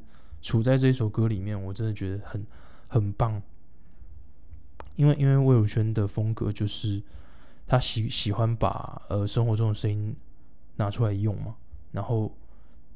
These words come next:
造成她的风格是，是非常的生活化的，有点像是在看，听她的歌有点像是在看 YouTube 的时候翻到一个拍生活类型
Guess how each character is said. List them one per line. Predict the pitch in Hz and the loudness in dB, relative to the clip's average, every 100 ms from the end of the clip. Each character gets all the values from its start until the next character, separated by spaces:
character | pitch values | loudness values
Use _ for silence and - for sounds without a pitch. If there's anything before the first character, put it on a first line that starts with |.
| - - | -10 0
造 | 123 | 2
成 | 107 107 101 | 2 -2 -2
她 | 110 | -2
的 | 110 104 | 0 -2
风 | 104 117 113 | -2 -2 -2
格 | 110 101 | -2 -2
是， | 110 - 110 | -4 -2 -4
是 | 113 117 | -2 -2
非 | 120 113 | 0 0
常 | 107 101 | -2 -2
的 | 98 98 | -4 -2
生 | 127 127 | 0 0
活 | 107 | -2
化 | 98 107 95 | -2 -4 -4
的， | - - - - - - - | -8 -10 -12 -12 -12 -12 6
有 | 131 | 8
点 | 143 117 | 8 6
像 | 127 | 4
是 | 127 131 117 - - - - | 4 2 0 -8 -10 -10 -2
在 | - | 0
看， | 120 123 110 104 101 - - - | 2 4 2 2 -4 -8 -10 -6
听 | - 165 | 2 4
她 | 175 | 6
的 | |
歌 | 131 139 | 6 6
有 | 127 | 6
点 | 110 | 4
像 | 113 | 4
是 | 113 | 4
在 | 110 | 2
看 | - 107 | 2 2
YouTube | 107 104 117 98 95 | 2 4 2 2 2
的 | |
时 | 98 - | 0 0
候 | 104 101 - - - - | 0 0 -4 -12 -12 -10
翻 | - 117 120 | 2 4 6
到 | 120 107 | 6 6
一 | |
个 | 104 107 104 98 104 - - - - - | 4 4 4 0 -2 -8 -10 -10 -10 -6
拍 | - 117 113 113 | -2 2 4 2
生 | - 123 | 4 4
活 | 117 101 | 4 6
类 | 107 104 | 6 4
型 | - 98 98 | 2 -2 -4